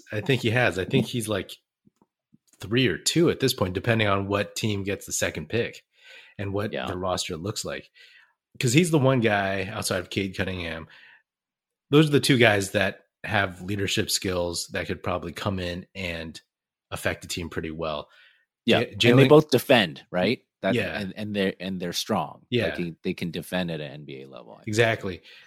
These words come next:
Speaker 1: I mean, Jalen Green, I mean, he, he's a great scorer, but apparently, like,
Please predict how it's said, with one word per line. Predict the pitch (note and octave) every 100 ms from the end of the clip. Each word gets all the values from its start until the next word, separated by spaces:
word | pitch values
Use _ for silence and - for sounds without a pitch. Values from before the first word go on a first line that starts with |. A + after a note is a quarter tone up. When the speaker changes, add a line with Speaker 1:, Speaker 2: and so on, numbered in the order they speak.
| -
Speaker 1:
I |
mean, | A#2 A2+
Jalen | A2+ B2 A#2
Green, | G#2 A#2+ A#2 A#2 B2+ - _ - A2+
I |
mean, | G#2+ G2
he, | A2 G#2 G2
he's | G2 A2 G2+
a |
great | G#2+ G2+
scorer, | - A2+ G#2+ G#2+
but | G2 F#2+ F#2+
apparently, | - G#2+ F#2+ G2 F#2
like, | F#2 F2